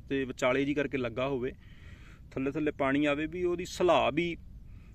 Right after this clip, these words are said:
ਜਿਹੜੀ ਆ ਉਹ ਪਾਣੀ ਦੀ ਪਹੁੰਚਣੀ ਚਾਹੀਦੀ ਹੈ। ਉਹਦੇ ਨਾਲ ਫਿਰ ਕੀ ਹੋਏਗਾ, ਪੇਡਾ ਸੁੱਕੇਗਾ ਵੀ ਨਹੀਂ ਤੇ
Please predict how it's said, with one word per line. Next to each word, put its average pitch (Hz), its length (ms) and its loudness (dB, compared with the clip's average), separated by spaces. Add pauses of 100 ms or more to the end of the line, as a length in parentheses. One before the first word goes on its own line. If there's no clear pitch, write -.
(140)
ਜਿਹੜੀ 139 260 2
ਆ 143 40 4
ਉਹ 135 60 0
ਪਾਣੀ 131 300 2
ਦੀ 127 80 2
ਪਹੁੰਚਣੀ 120 420 -2
ਚਾਹੀਦੀ 104 380 -2
ਹੈ। 101 80 -6 (560)
ਉਹਦੇ 143 220 0
ਨਾਲ 151 120 2
ਫਿਰ 147 160 -2
ਕੀ 160 180 -4
ਹੋਏਗਾ, 139 340 0 (1500)
ਪੇਡਾ 147 540 6 (220)
ਸੁੱਕੇਗਾ 156 460 2
ਵੀ 165 120 0
ਨਹੀਂ 165 200 -2
ਤੇ 170 520 -2